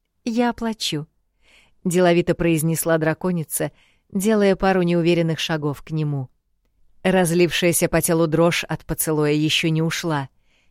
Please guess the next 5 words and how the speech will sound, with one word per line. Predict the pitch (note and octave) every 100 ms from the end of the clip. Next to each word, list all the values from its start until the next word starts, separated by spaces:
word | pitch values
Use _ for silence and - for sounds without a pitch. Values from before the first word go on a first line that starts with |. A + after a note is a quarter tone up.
| -
и | G#3
движения | F#3 G3 G#3+ A#3 G#3+
получились | G3+ F#3+ G3 - G3 F3+ - -
слегка | - A3 G#3+ - D#3+ D#3
неуклюжими. | D3+ D3 C#3+ C#3+ B2+ C3+ C3 C3